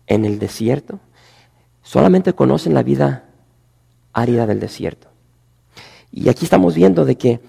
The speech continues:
ellos entran a esta tierra prometida. Es una tierra ajena que no conocen, es una tierra que dice la palabra de Dios que era increíblemente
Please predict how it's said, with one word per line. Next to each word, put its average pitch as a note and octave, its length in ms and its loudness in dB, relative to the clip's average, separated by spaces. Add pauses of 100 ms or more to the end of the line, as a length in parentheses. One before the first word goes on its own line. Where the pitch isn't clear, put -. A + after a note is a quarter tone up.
(320)
ellos G3+ 340 4 (140)
entran F3+ 420 4
a C3 60 2
esta - 160 -2
tierra - 300 0
prometida. B2 640 -2 (340)
Es - 160 -2
una A3 160 6
tierra F#3+ 380 4
ajena F3 360 4
que E3+ 140 2
no D#3 140 2
conocen, E3 520 2 (320)
es - 180 0
una - 200 4
tierra G#3 540 4
que D#3 100 4
dice F3 200 4
la - 120 6
palabra D#3 320 4
de - 20 4
Dios F3 220 0
que B2+ 120 6
era G3 160 8
increíblemente F3 1200 6